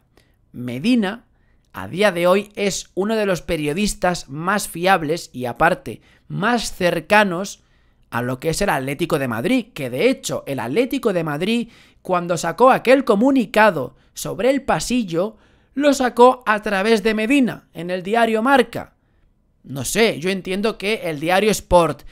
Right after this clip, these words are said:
el Gol Digital, tal, sea humo. Pero esto no. Por favor, esto no. No me podéis luego spamear noticias de Calcio Mercato Web, de fichajes punto net, de según qué cuentas,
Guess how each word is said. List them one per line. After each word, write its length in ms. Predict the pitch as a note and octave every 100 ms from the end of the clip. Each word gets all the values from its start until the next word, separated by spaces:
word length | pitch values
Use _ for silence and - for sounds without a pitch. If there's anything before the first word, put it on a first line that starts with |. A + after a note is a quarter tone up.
| - _ -
el 200 | D3 D3+
Gol 220 | F#3 F#3+
Digital, 720 | G3+ - D3+ D#3+ D3+ C3 B2
tal, 420 | G3 A3+ A#3+ F3
sea 280 | C#3+ G3+ F3+
humo. 420 | F3+ C#3+ A2 - _ _ _ _ -
Pero 220 | B2 G2+
esto 260 | G2 F3+
no. 440 | E3 F#2 E3+ A#3 _ _ _ _ _ _ _ _ _ -
Por 160 | G#2+
favor, 340 | - D#2+ G#2+ F3
esto 320 | - - F3+
no. 360 | D3+ B2 A3 - _ _ _ _ _ _ -
No 100 | D3+
me 120 | E3+
podéis 340 | E3+ E3+ F#3
luego 320 | F#3 G#3+ G#3 E3+
spamear 680 | - B2 C3+ F3+ G#3+ -
noticias 800 | D#3+ C#3 E3 A#3+ - C3+ F2+ - _ _ -
de 680 | C3+ D#3 D3+ D3 C#3+ C#3 C3+
Calcio 400 | G3+ G#3 - F#3+
Mercato 540 | F#3 - G#3 G#3+ G#3
Web, 480 | F#3 A3+ B3+ B3 G#3+
de 340 | F#3 F3+ F3+ D#3+
fichajes 520 | G3 - G3 G#3+ -
punto 360 | A3+ G#3+ G3
net, 300 | G#3 B3 B3+
de 160 | G3 F#3
según 400 | D#3+ E3+ A3 A3
qué 160 | G#3 G3
cuentas, 600 | A3+ A#3+ A#3 C4+ C4+